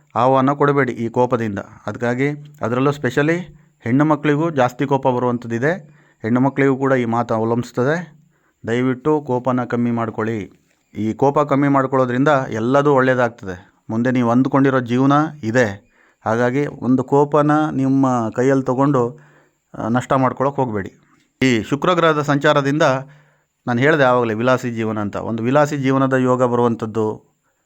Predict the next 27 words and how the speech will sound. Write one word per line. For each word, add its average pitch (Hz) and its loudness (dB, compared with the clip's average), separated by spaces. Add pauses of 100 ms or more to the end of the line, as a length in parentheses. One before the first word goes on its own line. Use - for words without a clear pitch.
(600)
ಈಗ 110 -4
already 123 2
ನೀವು 151 2
ಸಿಂಹರಾಶಿಯವರು 143 2
ವಿಲಾಸಿ 135 0
ಜೀವನದಲ್ಲೇ 135 0
ಇದ್ದವ್ರು 123 2
ಇದ್ದಾರೆ, 120 0 (400)
ಅವರಿಗೂ 131 2
ಕೂಡ 139 2
ಅದರಲ್ಲಿ 131 2
ಮತ್ತೆ 120 -2
ಉತ್ತಮವಾದಂಥ 131 0
ಏಳಿಗೆ 127 4
ಬರುವಂಥದ್ದು. 110 -2 (400)
ಅಥವಾ 117 0
ಒಂದು 135 4
ಮಿಡ್ಲ್ 131 0
ಕ್ಲಾಸಲ್ಲಿ, 139 2
ಲೋವರ್ 135 2
ಮಿಡ್ಲ್ 135 0
ಕ್ಲಾಸಲ್ಲಿ 127 0
ಯಾರೆಲ್ಲ 127 2
ಜೀವನ 123 -2
ನಡೆಸ್ತಾ 120 -2
ಇದ್ದವ್ರಿಗೂ 120 0
ಕೂಡ 135 0